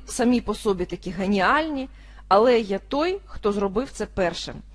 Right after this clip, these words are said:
Я вважаю Джона Кеха своїм вчителем, багато разів була на його вебінарах і на-, навчалася в нього. Книги ці, я знаю, майже, так би мовити, можу цитувати їх, е, від серця. А,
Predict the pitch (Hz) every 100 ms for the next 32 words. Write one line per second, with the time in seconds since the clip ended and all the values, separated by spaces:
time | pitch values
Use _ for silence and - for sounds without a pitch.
0 | - - - 254 302 311 285 277 262 220
1 | 254 233 254 240 233 - 214 196 190 285
2 | - 233 214 208 240 233 202 202 220 185
3 | 190 185 180 180 180 180 165 180 190 214
4 | 254 247 - - - - - - - 196
5 | 190 190 170 - 165 170 180 - 277 285
6 | 269 247 240 240 226 214 185 - - 247
7 | 285 254 196 - 208 196 190 208 190 180
8 | 196 190 180 185 175 160 - - - 196
9 | 170 196 196 175 170 190 170 - - -
10 | 208 220 - 214 233 208 180 - 180 175
11 | - 180 156 151 156 143 113 175 196 -
12 | 262 - 359 330 - - - - - -
13 | - - 180 185